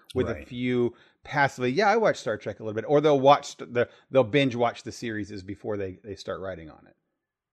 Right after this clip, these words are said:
Speaker 1: Right?
Speaker 2: Right.
Speaker 1: Um, so that's a lot of the problems with, I think, for a lot of these shows is that it's, they're just trying to make a, a T V series for a specific demographic, and they get writers for that demographic.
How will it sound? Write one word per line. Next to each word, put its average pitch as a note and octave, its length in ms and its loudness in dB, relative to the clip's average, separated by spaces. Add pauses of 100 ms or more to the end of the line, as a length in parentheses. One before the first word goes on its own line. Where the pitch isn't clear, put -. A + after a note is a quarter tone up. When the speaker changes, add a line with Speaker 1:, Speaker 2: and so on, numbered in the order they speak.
(320)
Speaker 1:
Right? G2 200 -6 (720)
Speaker 2:
Right. A#2+ 160 2
Speaker 1:
Um, F#2 240 -10
so A2+ 400 -4 (220)
that's D#3 320 -2
a D#3+ 80 -6
lot B2+ 380 0
of D3+ 60 -4
the D3+ 60 -4
problems F#3+ 320 -4
with, A2+ 140 -12
I B2 80 0
think, C3+ 240 -10
for C3 100 -12
a C3+ 60 -4
lot B2+ 140 -2
of B2+ 60 -6
these B2+ 100 -8
shows E3+ 300 -4 (160)
is A2+ 300 -10 (420)
that A#2+ 260 0 (360)
it's, - 300 -18 (300)
they're A#2+ 180 -4
just D3+ 300 -2
trying E3+ 220 -2
to E3 60 -2
make D#3 240 -2 (120)
a, A#2 220 -2
a A#2+ 60 -8
T D#3 240 -6
V D#3 160 -6
series D#3 560 -6 (180)
for A#2+ 520 2 (360)
a A2+ 280 2
specific C#3 680 -4
demographic, D3+ 800 0
and B2 120 -8
they A2 80 -6
get C3 220 -4
writers C3+ 500 0
for C#3 280 0
that D3+ 220 2
demographic. C#3 760 0